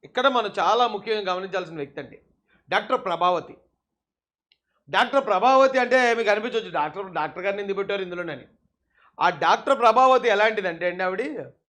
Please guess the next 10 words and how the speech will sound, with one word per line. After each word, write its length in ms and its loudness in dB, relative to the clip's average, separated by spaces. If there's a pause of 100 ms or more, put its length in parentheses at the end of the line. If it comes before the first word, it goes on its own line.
(380)
కంచే 340 2 (120)
చేను 200 0
మేస్తే 680 -2
ఇక 140 -6
అడిగే 280 0
నాదుడు 360 -4
ఎవడో 440 -6 (120)
అనే 180 -6
టైప్లో 400 -6
ఉంది 240 -10